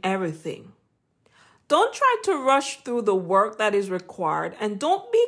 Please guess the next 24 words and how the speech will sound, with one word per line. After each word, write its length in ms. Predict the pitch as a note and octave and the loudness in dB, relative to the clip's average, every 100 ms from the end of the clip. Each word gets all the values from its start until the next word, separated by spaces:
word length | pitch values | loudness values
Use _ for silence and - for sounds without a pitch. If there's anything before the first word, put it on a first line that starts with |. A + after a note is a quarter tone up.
| - | 0
quick 500 | - E4 E4 C#4+ - | -10 -4 -2 -2 -6
to 120 | - | -10
quit 400 | A#3 - A#3 A3+ - | -8 -6 -6 -6 -8
either 420 | C4+ C#4+ G#3 F3 | -6 -4 -2 -2
because 400 | F3+ F#3 G#3+ G3 | -2 -4 -4 -4
you 80 | A#3 | -8
didn't 420 | F#3 B3+ D#4+ E4+ | -4 -4 -4 -6
see 300 | - C#4 C#4 | -8 -8 -6
anything 440 | A3+ A3 A3 A3 G#3 | -2 -2 -2 -6 -6
happen 460 | G#3+ F#3 - F#3+ F#3 | -8 -6 -6 -6 -6
up 180 | F3+ - | -10 -12
front. 600 | - F#3+ F3 - - - _ _ _ _ _ _ _ _ - - _ A3 | -14 -10 -10 -12 -20 -20 _ _ _ _ _ _ _ _ -20 -20 _ 0
God 300 | G3 G3 G3 | 2 2 2
is 300 | F#3+ F3+ - _ - | -4 -4 -12 _ 2
also 560 | B3 F4+ A#4+ - E4 C#4 | 4 4 2 -2 -2 -2
behind 440 | C4 A3+ G3+ F#3+ | -4 -2 -4 -2
the 60 | F3+ | -6
scenes 600 | - - D#3+ D#3 D3+ - - | -8 -10 -10 -10 -12 -16 -16
working 600 | F3 F3 F#3 A#3+ A#3+ D4+ | -12 -2 0 0 -2 -2
on 180 | D4+ D4+ | -2 -2
your 180 | D#4 D#4 | -2 -2
heart 480 | - F#3 F3+ F#3 | -4 -2 -2 -4
as 220 | - G#3 F3 | -6 -8 -8
well 420 | D3 G#2+ - | -8 -8 -12